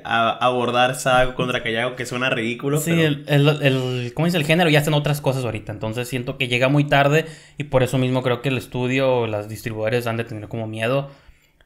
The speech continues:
Speaker 2: Pero, pues, qué me-, como dicen, qué mejor fecha para estrenarla que en octubre, en Halloween, y si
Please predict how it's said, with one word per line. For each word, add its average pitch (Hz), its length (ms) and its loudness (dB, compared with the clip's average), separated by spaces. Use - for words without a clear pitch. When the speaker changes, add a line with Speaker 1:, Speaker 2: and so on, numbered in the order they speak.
Speaker 2:
Pero, 123 280 2
pues, 120 240 2
qué 139 160 2
me-, 139 240 2
como 139 160 2
dicen, 139 260 0
qué 139 100 2
mejor 147 220 2
fecha 143 300 2
para 127 160 4
estrenarla 120 440 0
que 123 120 -4
en 113 160 -4
octubre, 143 360 -2
en 127 120 -2
Halloween, 135 460 0
y 139 80 2
si 123 180 -8